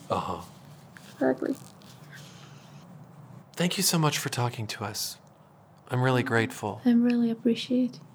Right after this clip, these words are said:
Speaker 2: you guys heard my story and wanna share it with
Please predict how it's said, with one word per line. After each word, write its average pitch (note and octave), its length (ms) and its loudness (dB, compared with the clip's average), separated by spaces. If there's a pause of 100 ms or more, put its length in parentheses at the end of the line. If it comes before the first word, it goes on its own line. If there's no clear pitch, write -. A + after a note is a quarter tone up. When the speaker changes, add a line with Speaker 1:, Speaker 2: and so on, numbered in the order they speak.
(340)
Speaker 2:
you - 60 -20 (140)
guys A#3+ 260 -8 (720)
heard A3 280 2
my A3+ 180 4
story A#3 640 2 (720)
and A2+ 400 0 (840)
wanna A3+ 220 4
share A3 320 0
it G#3+ 120 -6
with G#3+ 280 -2